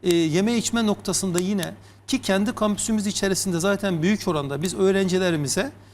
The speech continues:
yemek imkanlarını en ziyadesiyle en iyi şekilde sunuyoruz. Ve çok ucuz fiyatlara,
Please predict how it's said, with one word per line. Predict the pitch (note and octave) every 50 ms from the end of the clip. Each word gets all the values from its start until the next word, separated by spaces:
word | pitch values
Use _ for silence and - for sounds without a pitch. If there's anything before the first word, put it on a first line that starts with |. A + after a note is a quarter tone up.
| - - - _ -
yemek | D#3+ F3 G3+ A3+ G#3+ -
imkanlarını | G#3+ G#3+ G3 - G3+ G3 G3 G3+ G3 G3 F#3+ F#3 F#3 -
en | A3 A3+ A3
ziyadesiyle | F#3+ F3+ F3+ E3+ D#3+ D3+ C#3+ - D#3+ D3 D#3
en | D#3 G3+ G#3 A3
iyi | G#3+ G3
şekilde | D#3 - D#3+ D3 - F#3 A3+ C#4
sunuyoruz. | - - F#3 F3+ E3+ D3+ B2 A#2 - - - - - - -
Ve | F#3 F#3+
çok | F#3+ - - B3 A3
ucuz | G#3+ F3+ G#3 G#3 - -
fiyatlara, | F3 D#3 C#3+ C3+ - C#3+ C3 B2+ -